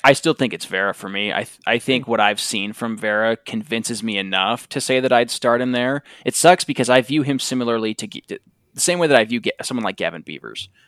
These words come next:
Speaker 1: They're going to make good saves. They're also gonna have some, some balls that they probably should have saved. It's a, it's a high ceiling and a low floor to me. And I think someone like Vera is probably still trying to figure out where he fits into that.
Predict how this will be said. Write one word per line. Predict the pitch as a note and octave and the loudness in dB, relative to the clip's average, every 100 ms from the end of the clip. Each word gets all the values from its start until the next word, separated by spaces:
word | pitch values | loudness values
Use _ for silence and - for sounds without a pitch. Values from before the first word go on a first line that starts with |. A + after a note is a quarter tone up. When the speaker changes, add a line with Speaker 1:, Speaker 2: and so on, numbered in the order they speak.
| _ - | _ -4
Speaker 1:
They're | A#2 | -2
going | G#2+ C#3+ E3 | 2 2 2
to | |
make | D3 C3 - | 0 0 -2
good | G#2 F#2 | -8 -6
saves. | G2+ F#2+ F#2 - | -2 -2 -2 -4
They're | F2+ | -4
also | F2+ - | -4 -6
gonna | F#2 | -6
have | G2+ F2 | -4 -4
some, | - G2 E2+ D2+ - | -4 -8 -8 -12 -12
some | G#2 | -8
balls | G2+ F2 E2+ | -4 -4 -4
that | - | -8
they | - | -2
probably | D3+ - | -2 -2
should | - G#3 | -6 -12
have | - | -10
saved. | - C#2 - _ _ _ _ - | -8 -8 -8 _ _ _ _ -2
It's | - - | 0 2
a, | C3 | 4
it's | D3 | 6
a | B2 | 6
high | - D#3+ G#3+ | 8 6 6
ceiling | - - E3+ F3+ E3+ - | 2 -2 0 -2 -2 0
and | B2+ B2 A#2 | 2 2 0
a | A2+ | -2
low | A2+ A#2 A2+ | 0 2 0
floor | - G#2+ D#2 C2 - _ _ - | -2 -8 -6 -6 -10 _ _ -18
to | F#2+ | -14
me. | E2 C#2 _ _ _ _ - | -12 -14 _ _ _ _ 2
And | A#2 A2+ G#2+ G2+ - - - - | 4 6 4 -2 -10 -8 -6 -2
I | C3 | 0
think | E3 D3+ - _ _ - | 2 0 -4 _ _ -10
someone | - C#3 C3 | -4 -2 2
like | B2 - | 2 2
Vera | A2+ B2+ | 0 0
is | - | 0
probably | A2 A2 | -2 0
still | - A#2+ | -6 -4
trying | A2+ | -4
to | G2+ | -6
figure | - G2 | -8 -4
out | G2+ - | -4 -6
where | G2+ G#2 A2 | -6 -4 -4
he | G#2+ A2+ | -4 -8
fits | - - G2+ - - | -10 -6 -6 -6 -6
into | C#3+ C#3+ | -6 -4
that. | B2 G#2+ D3+ | -2 0 0